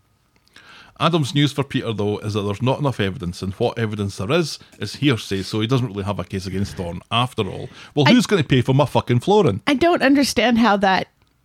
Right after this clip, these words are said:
Speaker 2: how that picture is hearsay. That picture he took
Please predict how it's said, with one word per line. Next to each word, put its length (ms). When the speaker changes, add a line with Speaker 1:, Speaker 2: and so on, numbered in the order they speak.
Speaker 2:
how 160
that 220
picture 320
is 160
hearsay. 500
That 140
picture 280
he 100
took 360